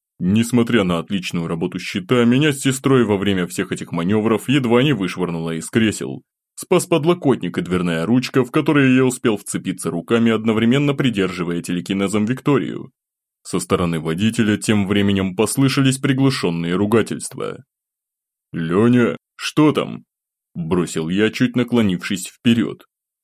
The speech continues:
Машина окончательно остановилась, и сквозь окружающие окна стало видно, как прочие авто из нашей колонны постепенно тормозят, замыкая периметр.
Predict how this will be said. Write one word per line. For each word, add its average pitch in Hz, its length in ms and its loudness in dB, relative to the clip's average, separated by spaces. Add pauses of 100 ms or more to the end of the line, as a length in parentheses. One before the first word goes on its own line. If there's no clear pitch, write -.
(600)
Машина 151 560 0
окончательно 95 640 0
остановилась, 110 840 2
и 123 60 0
сквозь 127 340 0
окружающие 117 720 2
окна 120 380 2
стало 135 320 2
видно, 139 400 0
как 175 320 -2
прочие 151 680 2
авто 95 300 0
из 87 140 0
нашей 85 300 -4
колонны 104 440 0
постепенно 123 640 2
тормозят, 110 560 2
замыкая 120 460 0
периметр. 107 640 -2